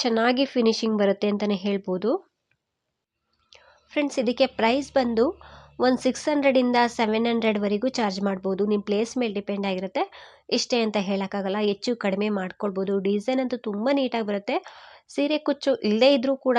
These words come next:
ಇದಕ್ಕೆ ಕುಚ್ಚನ್ನ ಕಟ್ಟದೇ ಇದ್ರೂ ಕೂಡ ತುಂಬಾನೇ ಕ್ಯೂಟ್ ಆಗಿ ಕಾಣಿಸ್ತಿದೆ. ಫ್ರೆಂಡ್ಸ್, ಇಲ್ಲಿ ಬೀಡ್ಸ್‌ಗಳನ್ನ ನೀವು ಚೇಂಜ್ ಮಾಡ್ಕೊಳ್ಬೋದು, ಇಂಥದ್ದನ್ನೇ ಹಾಕ್ಕೊಳ್ಬೇಕು ಅಂತ ಏನಿಲ್ಲ. So ಇದು ಸ್ವಲ್ಪ ಹೆವಿ ಬೀಡ್ಸ್ ಆಯ್ತು ಅನ್ನಿಸ್ತು ನನಗೆ,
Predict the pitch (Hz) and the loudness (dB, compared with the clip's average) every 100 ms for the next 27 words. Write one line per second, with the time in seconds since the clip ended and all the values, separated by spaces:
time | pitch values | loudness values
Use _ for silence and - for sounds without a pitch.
0 | 214 196 240 233 233 233 240 - 214 - | 2 0 -4 -2 -4 -4 -4 -4 -6 2
1 | 269 254 214 208 196 247 - - - _ | 2 2 0 -2 -2 -2 -4 -12 -20 _
2 | 269 269 294 294 285 247 233 220 214 214 | -2 0 2 2 2 -2 0 -2 -2 -2
3 | 208 208 - 196 202 226 226 233 226 208 | -2 -2 -4 -6 -4 -4 -4 0 0 2
4 | 240 - - 269 277 277 277 - 220 220 | 0 -2 0 2 4 2 0 4 4 4
5 | 233 202 202 247 226 220 220 214 220 214 | 2 2 2 0 2 2 2 0 2 4
6 | 233 240 247 226 214 214 208 208 208 202 | 2 2 -2 -4 -4 -2 0 -2 -2 -4
7 | 202 196 190 190 247 392 - - - 349 | -2 -2 -2 -2 -4 -6 -12 -20 -6 0
8 | 330 320 311 277 302 220 214 302 277 269 | 2 2 2 0 2 4 4 4 2 0
9 | - 233 220 226 214 214 - 208 190 190 | 2 0 2 0 0 -2 -2 -2 0 0
10 | 269 | -2